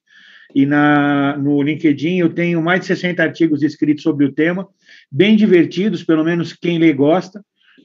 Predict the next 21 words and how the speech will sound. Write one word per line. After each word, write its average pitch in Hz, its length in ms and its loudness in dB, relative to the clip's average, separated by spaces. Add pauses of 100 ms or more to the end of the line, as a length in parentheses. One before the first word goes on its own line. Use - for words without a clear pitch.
(340)
tratando 170 440 0
inclusive 180 520 -2
de 175 100 0
questões 185 500 0
do 165 120 0
dia 170 220 2
a 151 40 2
dia, 160 320 2
porque 156 340 -4
eu 160 160 4
acho 160 220 0
que 160 240 4 (480)
a 156 140 -4
grande, 185 500 0 (100)
o 214 140 6
grande 214 320 2
desafio 185 340 0
do 170 120 -2
P 170 120 0
C 170 180 -2
N 185 340 -4